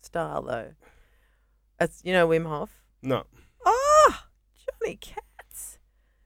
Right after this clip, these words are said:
Speaker 1: Um, Wim Hof, and I don't even actually know w-, what he started as,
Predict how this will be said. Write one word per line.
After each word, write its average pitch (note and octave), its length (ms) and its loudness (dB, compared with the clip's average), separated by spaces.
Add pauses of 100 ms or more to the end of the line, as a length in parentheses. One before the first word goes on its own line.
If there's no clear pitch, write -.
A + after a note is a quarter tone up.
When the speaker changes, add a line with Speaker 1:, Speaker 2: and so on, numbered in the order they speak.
(140)
Speaker 1:
Um, A#3 480 2 (600)
Wim G#3 180 -2
Hof, - 460 0 (760)
and F#3+ 120 0
I G3+ 60 2
don't A#3+ 220 4
even G#3 200 2
actually E3 340 0
know D#3 520 0 (220)
w-, C3+ 280 -20
what C#3 260 -6
he C#3 140 -14
started C3 500 -4
as, F#2 180 -8